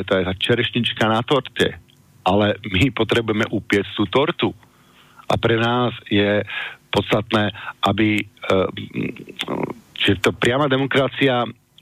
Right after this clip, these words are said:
môže fungovať tak, ako, ako hovorím, ale keď to nazvem iba priama demokracia, tak ľudia si...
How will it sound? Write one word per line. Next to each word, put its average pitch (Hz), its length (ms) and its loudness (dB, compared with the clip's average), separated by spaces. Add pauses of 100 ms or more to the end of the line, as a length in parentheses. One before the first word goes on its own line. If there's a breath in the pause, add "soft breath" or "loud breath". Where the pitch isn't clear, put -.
(720)
môže 120 400 4
fungovať 123 420 2
tak, 113 180 0 (120)
ako, 117 240 0 (180)
ako 113 240 0 (160)
hovorím, 110 460 2 (540)
ale 101 240 2
keď 135 120 0
to 131 120 0
nazvem 123 360 0
iba 131 160 0
priama 131 320 0
demokracia, 127 560 0
tak 117 240 -2
ľudia 127 400 2
si... 127 160 2